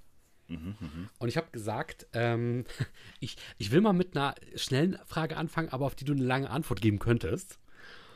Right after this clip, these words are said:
Speaker 1: Könnte, okay.
Speaker 2: Und zwar, du sitzt gerade, oder?
Speaker 1: Ja, schalt mich auf fest,
Speaker 2: Sehr gut.
Speaker 1: okay.
Speaker 2: Und du bleib bitte auch sitzen, denn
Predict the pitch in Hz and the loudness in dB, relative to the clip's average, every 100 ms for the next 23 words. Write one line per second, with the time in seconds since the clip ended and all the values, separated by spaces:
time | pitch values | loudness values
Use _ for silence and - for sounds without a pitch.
0 | - - 101 107 104 85 80 - 85 120 | -20 -8 -2 -2 -2 -6 -8 -4 -2 0
1 | - 107 87 - - 143 127 117 127 - | 0 0 0 -8 -16 0 4 6 4 2
2 | - 76 78 80 95 185 214 - _ _ | -2 -4 -2 -2 0 0 -2 -16 _ _
3 | _ _ _ _ _ _ - 87 104 - | _ _ _ _ _ _ -4 0 0 0
4 | 98 110 98 - 87 110 98 95 107 - | -2 -4 -4 -2 0 0 0 -2 -2 4
5 | 117 123 - 117 107 - - - 69 107 | 6 8 6 4 -2 -4 -2 -4 0 2
6 | 92 73 | 2 0